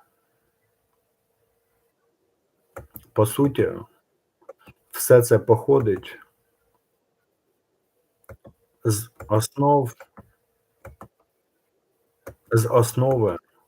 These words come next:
з бута шутхи або очищення стихій. Або якщо ви не можете очиститися,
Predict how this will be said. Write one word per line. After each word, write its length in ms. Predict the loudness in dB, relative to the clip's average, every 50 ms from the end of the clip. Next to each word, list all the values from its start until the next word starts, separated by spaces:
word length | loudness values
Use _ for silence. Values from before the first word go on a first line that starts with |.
| _ -20 -20 -16 -8
з 220 | -4 -2 -2 -2 -2
бута 420 | -4 -2 0 0 2 2 2 0
шутхи 560 | -2 -2 -4 -6 -6 -6 -8 -8 -8 -8 -10 -12 -10 -4
або 460 | -4 -2 2 6 8 8 8 6 4
очищення 600 | -2 -2 0 -2 -2 -2 -2 -4 -6 -4 -4 -6
стихій. 460 | -8 -10 -16 -18 -16 -14 -16 -16 -16 -18 -20 _ _ -20 -20 -20 _ _ _ _ _ _ _ _ _ _ _ _ _ _ _ _ _ _ _ _ _ _ _ _ _ _ _ _ _ _ _ _ _ _ _ _ _ _ _ _ _ _ -20 -20 -20 -20 -20 -20 -20 -20 -20 -20 _ _ _ _ _ _ _ _ _ _ _
Або 360 | -4 0 0 4 6 6 8 8
якщо 440 | 8 6 6 4 2 4 4 6
ви 120 | 8 8 8
не 100 | 6 6
можете 840 | 2 4 2 2 2 0 -2 0 2 4 4 4 2 2 -2 -4 -6 -10 -18 _ _ _ _ _ _ _ _ _ _ _ _ _ _ _ _ _ _ _ _ _ _ _ _ _ _ _ _ _ _ _ -20 -20 _ _ _ _ _ _ -16 -12 -6
очиститися, 1160 | -2 -2 -2 0 0 -2 -2 -2 -2 -4 -4 -2 -2 -4 -4 -4 -4 -4 -4 -4 -6 -8 -10